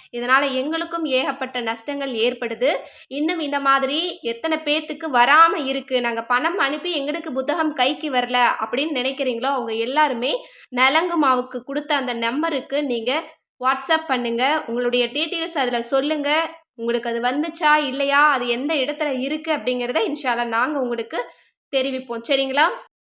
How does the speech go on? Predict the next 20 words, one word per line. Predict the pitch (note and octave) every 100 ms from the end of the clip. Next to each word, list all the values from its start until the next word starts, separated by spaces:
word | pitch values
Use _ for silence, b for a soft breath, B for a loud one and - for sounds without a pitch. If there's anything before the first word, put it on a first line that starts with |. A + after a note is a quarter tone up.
| _ -
மேலும் | D#4 D#4+ G4 C#4+
நிறைய | C4 C#4+ E4+ G#4
பேர் | E4 D4 C#4 B3 A3
நம்ம | A#3+ A#3 A3 - -
கேட்பது | C#4+ C#4+ C#4 C#4
கிடைக்கும் | B3+ B3+ B3+ B3
வஜீஃபாக்கள் | A#3+ D4 C#4 C4+ B3+
கிதாப் | C4 C#4+ C#4+ A3+
வேணும் | B3+ D4 D4
அப்படின்னு | C#4 B3 C4
சொல்லி | D4 B3+ A#3+
கேட்குறீங்க. | A#3+ B3 C4 B3 B3 D4+
அல்ஹம்துலில்லாஹ், | B3 C4 B3+ B3+ B3 A#3+ D#4
இப்போ | B3+ A3+ - D#4
ரெடியா | B3+ A#3 A#3 D#4 D4+
இருக்கு. | A#3+ B3 D#4+ - B B
அது | B C4+
மட்டுமல்ல, | D#4+ E4 E4+ C#4+ C4+ D#4+ E4
போன | D4+ D#4+ E4+ E4
தடவை | C4 B3